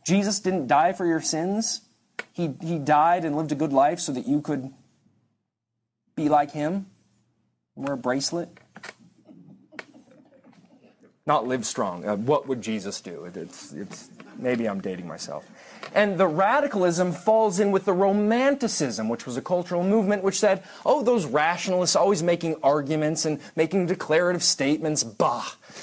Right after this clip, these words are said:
It's, it's, it's, it's in my heart, right? It's about feelings." Okay. Well, I s-, we certainly see that today.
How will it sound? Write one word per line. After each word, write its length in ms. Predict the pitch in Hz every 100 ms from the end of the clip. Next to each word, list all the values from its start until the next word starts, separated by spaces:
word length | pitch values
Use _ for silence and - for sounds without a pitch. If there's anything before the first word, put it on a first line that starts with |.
| - -
It's, 260 | 196 -
it's, 360 | 196 196 - -
it's, 280 | 170 - -
it's 160 | 180
in 140 | 233 220
my 140 | 165
heart, 560 | 139 139 101 - - - _ _ _ _
right? 440 | - 143 175 170 - _ _ _ _ _ - -
It's 140 | 160
about 260 | 185 190 185
feelings." 920 | - 196 175 120 90 82 - - - _ _ _ _ - _ - - 262 - 320 - 285 - - _ - - _ _ -
Okay. 440 | 226 202 185 285 - - -
Well, 240 | - 180 185
I 80 | 170
s-, 180 | 170 160
we 140 | 165
certainly 360 | - 214 202 185
see 140 | 175
that 200 | 165 226
today. 300 | 165 127 165